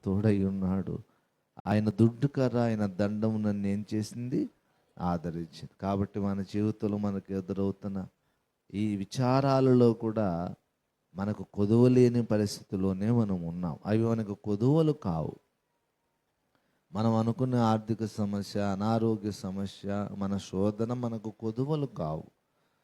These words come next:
అవి కూడా దేవుని ఆశీర్వాదాలుగా, దేవుని చేత అనుమతించబడినవే తప్ప మరొకటి కాదు.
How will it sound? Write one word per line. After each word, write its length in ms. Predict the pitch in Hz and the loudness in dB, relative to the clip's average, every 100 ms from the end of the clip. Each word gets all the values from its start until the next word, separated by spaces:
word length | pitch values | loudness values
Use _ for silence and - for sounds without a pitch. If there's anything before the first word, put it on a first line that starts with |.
| _ _ _ - | _ _ _ -2
అవి 260 | 104 123 | 2 2
కూడా 260 | 135 143 139 | 0 2 2
దేవుని 540 | 107 113 123 127 123 | 4 4 4 2 0
ఆశీర్వాదాలుగా, 1500 | 107 104 110 - 113 113 107 104 101 98 104 98 104 95 82 - _ _ _ - | 0 0 -2 -4 -2 0 2 0 0 -2 -2 -2 -4 -4 -10 -14 _ _ _ -6
దేవుని 420 | 98 117 123 123 113 | 2 4 4 2 -2
చేత 180 | 113 - | -4 -4
అనుమతించబడినవే 1200 | 95 104 120 117 131 143 - 127 120 110 110 107 101 | -4 -2 -2 -2 -4 -6 -6 -2 -2 -2 -4 -2 -4
తప్ప 400 | - 92 _ 92 | -6 -10 _ -10
మరొకటి 640 | 92 90 92 101 - 180 - _ _ _ _ _ | -6 -6 -8 -12 -12 -12 -14 _ _ _ _ _
కాదు. 340 | 78 82 - | -8 -8 -8